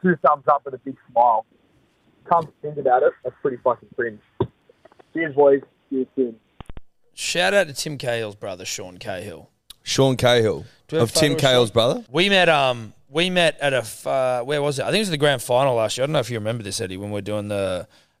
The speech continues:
Speaker 2: uh, Bloke Live show
Speaker 3: Yep.
Speaker 2: at the Locker Room
Speaker 3: Mm-hmm.
Speaker 2: Hotel.
Speaker 3: Mm-hmm.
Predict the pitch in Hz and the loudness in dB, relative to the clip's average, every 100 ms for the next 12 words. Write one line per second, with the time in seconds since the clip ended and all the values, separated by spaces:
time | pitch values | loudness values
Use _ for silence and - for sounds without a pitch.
0 | _ - 107 101 101 98 101 95 - 107 | _ -6 -2 0 0 -2 -4 -6 -6 -4
1 | 107 101 - 95 98 101 - 92 80 90 | -2 -4 -6 -6 -4 -4 -6 -8 -10 -12
2 | _ 85 - - 101 _ 87 82 80 80 | _ -12 -12 -12 -14 _ -14 -12 -12 -10
3 | 80 80 78 90 101 101 87 76 76 _ | -10 -12 -12 -12 -12 -14 -14 -14 -18 _
4 | - - 101 170 95 87 87 76 135 _ | -20 -18 -16 -16 -14 -12 -12 -12 -16 _
5 | 82 87 | _ -20